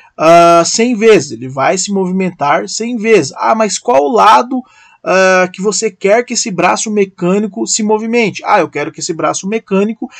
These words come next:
se movimente para o lado esquerdo. Tá? Ele vai se movimentar cem vezes para o lado esquerdo. Ah, eu quero para o lado direito. Ele vai se movi-, movimentar cem vezes para o lado direito.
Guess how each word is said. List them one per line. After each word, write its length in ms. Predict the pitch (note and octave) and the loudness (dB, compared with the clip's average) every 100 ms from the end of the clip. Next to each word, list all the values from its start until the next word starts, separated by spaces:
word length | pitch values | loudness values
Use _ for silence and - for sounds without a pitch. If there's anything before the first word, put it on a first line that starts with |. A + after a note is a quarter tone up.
| - | -14
se 200 | - C4+ | -6 -2
movimente 560 | C4 C4 C#4+ A#3+ A3 - | 0 -2 -2 -4 -4 -6
para 240 | - C4 | -6 -4
o 80 | C#4+ | -4
lado 320 | - A#3+ D#4+ | -4 -4 -6
esquerdo. 680 | - - - C#4 F4 C4 D#3+ B2 _ _ _ _ _ _ _ _ | -6 -4 -4 -2 -2 -2 -6 -20 _ _ _ _ _ _ _ _
Tá? 460 | - G#2+ D#3 A3+ B3 _ _ _ - | -12 0 2 2 -2 _ _ _ -4
Ele 200 | D4 C4 | 0 2
vai 260 | G3+ G#3 | 2 0
se 140 | G3 A3 | -2 -2
movimentar 680 | G#3 F3 F#3+ F#3 E3 E3 | -2 0 -2 0 0 0
cem 360 | - A3 A#3+ C4 | -4 -4 -4 -4
vezes 380 | A3+ F#3 G#3 - | 0 0 0 -8
para 460 | - E3 F3 A3 - | -2 0 0 -2 -6
o 180 | B3+ A#3+ | -4 2
lado 480 | E3+ D#3+ E3 G#3+ B3+ _ _ _ - | 4 4 0 -6 -12 _ _ _ -12
esquerdo. 680 | - - A3 B3 F#3+ B2 E3 | -10 -2 4 6 4 0 -4
Ah, 160 | G3+ A3 | 2 4
eu 100 | - | 4
quero 280 | D#3+ F3+ | 0 0
para 200 | G3 G#3+ | -2 -2
o 40 | A3+ | 0
lado 240 | A3 G#3+ | -2 -2
direito. 420 | G#3+ C4 B3 F#3 | -4 0 0 0
Ele 100 | D3+ | -6
vai 240 | C#3 C#3 G3+ | -2 -2 -2
se 140 | F#3 | -4
movi-, 400 | F3+ E3 F3 E3 | -6 -4 -6 -8
movimentar 800 | B2 D3 D3 D#3 E3 D#3+ D3 F3+ - - - | -12 -12 -8 -6 -4 0 0 0 -4 -20 -10
cem 440 | - - A#3 C4 | -4 0 0 0
vezes 400 | A3+ E3+ F3 G#3 | 2 4 4 -2
para 200 | - C4 | -8 -8
o 80 | C4+ | -2
lado 240 | A#3 A3+ | -2 -2
direito. 560 | B3+ D#4+ F4+ F4+ D4+ | -2 -2 0 -2 -4